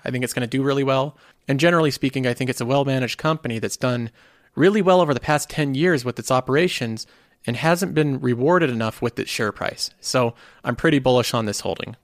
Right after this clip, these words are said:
In number two, we have G E, General Electric. This is one where just recently, a lot of Robinhood users have bought into it. Now there's almost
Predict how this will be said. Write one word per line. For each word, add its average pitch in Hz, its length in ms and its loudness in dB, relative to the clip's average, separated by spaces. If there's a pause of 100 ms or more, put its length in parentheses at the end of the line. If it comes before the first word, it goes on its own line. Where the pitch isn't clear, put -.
(340)
In 156 140 2
number 208 260 4
two, 196 320 0
we 185 160 2
have 151 320 2
G 151 320 -2
E, 147 360 0 (100)
General 135 400 4
Electric. 139 500 0 (460)
This 156 140 0
is 185 140 2
one 180 160 4
where 143 120 4
just 170 320 0
recently, 123 640 0
a 113 100 0
lot 160 280 4
of 180 100 0
Robinhood 165 460 4
users 117 320 -2
have 110 160 -4
bought 135 200 4
into 127 300 -2
it. 104 140 0 (420)
Now 156 200 4
there's 196 200 2 (100)
almost 190 520 2